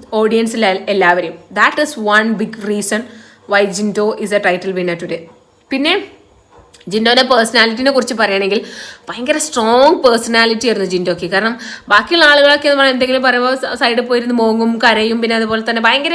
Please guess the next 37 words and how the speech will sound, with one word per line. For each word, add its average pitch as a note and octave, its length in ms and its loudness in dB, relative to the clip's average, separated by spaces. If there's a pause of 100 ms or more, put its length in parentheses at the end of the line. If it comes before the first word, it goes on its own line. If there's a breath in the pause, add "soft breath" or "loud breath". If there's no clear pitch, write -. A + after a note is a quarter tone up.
(160)
ഇമോഷണലി C#4 640 2
വീക്ക് A3+ 240 -2
ആവും. A3+ 100 -4 (320 loud breath)
പക്ഷെ A#3+ 180 -4 (100)
ജിൻഡോ C#4+ 300 2
അങ്ങനെയല്ല. B3 340 0 (120)
ജിൻഡോ A#3+ 280 4 (120)
was C4+ 200 2
a - 60 -4
strong A3 260 -2 (120)
player. G#3 320 2 (420 loud breath)
നല്ലൊരു E4+ 320 0
സ്ട്രോങ് D4+ 500 2
പേഴ്സണാലിറ്റി C4 640 4
ഉണ്ടായിരുന്നു. G#3 320 2
അദ്ദേഹത്തിന് B3+ 540 0
ചില, A#3+ 140 4 (220)
ചില C4+ 120 0 (120)
നിലപാടുകളുണ്ട്. A#3 680 2
ആ F3 240 0
നിലപാട് C4+ 300 2 (260)
ആരൊക്കെ E4+ 460 0
തന്നെ D#4 220 2
പറഞ്ഞാലും A#3+ 420 4 (380 loud breath)
അത് C4 100 0 (100)
മാറ്റാൻ C4 380 4 (100)
അദ്ദേഹം B3 300 4
റെഡിയല്ല. G3 300 2 (160)
He B3 140 -4
was D#4+ 100 0 (180)
very C#4 280 2 (180)
much E4 240 2
strong. G3 300 0 (720 loud breath)
ആ, - 20 2 (160)
ആ - 20 2 (100)
പറയുന്ന C#4 440 2
കാര്യങ്ങളിൽ C4+ 400 4